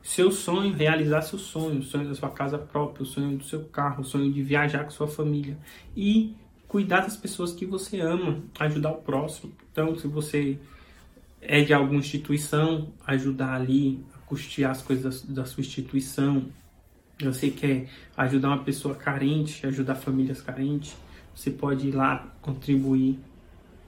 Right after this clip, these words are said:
Se você pe-, quer ajudar um ente querido, você pode ajudar, ou até tirar sua mãe da posi-, da, do trabalho, ou até dar uma condição melhor para sua mãe,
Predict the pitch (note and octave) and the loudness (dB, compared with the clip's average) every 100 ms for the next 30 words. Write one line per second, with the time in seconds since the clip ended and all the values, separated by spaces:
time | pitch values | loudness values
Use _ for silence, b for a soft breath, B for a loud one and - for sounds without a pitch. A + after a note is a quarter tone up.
0 | B B B B - D3 D3+ - D3 C#3+ | B B B B -6 -4 -2 2 2 2
1 | C#3 C#3 C#3 C3+ C3+ C3+ C#3+ D3 - - | 0 0 2 2 4 2 2 0 -2 0
2 | C3+ D#3 D#3 C3+ B2+ B2 - C#3+ C#3 C3 | 2 2 0 -2 -6 -10 -8 -4 -2 -2
3 | C3+ B B B - C3 C3+ C#3+ C#3+ G3+ | -6 B B B -2 2 2 2 0 0
4 | G#3+ G#3 G#3+ A3 G3+ G3+ G3 F3+ D#3+ F3+ | 2 2 2 2 2 0 -4 -2 -2 -2
5 | E3 - - C3 B2+ - C3 B2+ B2 - | -4 -8 -8 -10 -8 -2 0 2 -2 -6
6 | - B B B B B - - D3 C3+ | -16 B B B B B -16 -6 -6 0
7 | D3 C3+ C3 B2+ D#3+ D#3+ B2+ - - - | 2 2 4 4 4 4 0 -4 -16 -4
8 | C#3+ D3 D3+ D3+ D#3 D#3 D#3 D#3+ D#3 D3+ | 2 2 2 4 4 4 0 -2 -2 -4
9 | D3+ - D3+ D#3+ D#3 C#3+ C#3 D3+ C#3+ C3 | -4 -2 0 2 2 2 0 0 -2 -4
10 | - C#3+ C3+ C3 C3+ D3+ D3+ | -6 -4 0 2 2 2 0